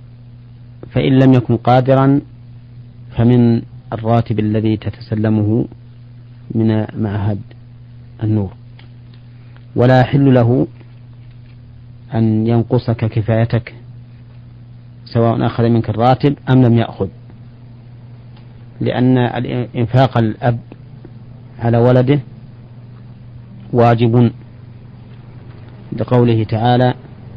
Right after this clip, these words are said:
"وعلى المولود له رزقهن وكسوتهن بالمعروف"، يعني المرضعات، لأنه هو الذي ينفق على ولده.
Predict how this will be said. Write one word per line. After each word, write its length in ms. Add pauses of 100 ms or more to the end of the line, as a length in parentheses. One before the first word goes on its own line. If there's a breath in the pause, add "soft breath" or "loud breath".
(500)
"وعلى 260
المولود 480
له 380
رزقهن 520
وكسوتهن 800
بالمعروف"، 580 (2250 loud breath)
يعني 220
المرضعات، 600 (1120 loud breath)
لأنه 560
هو 240
الذي 280
ينفق 380
على 220
ولده. 460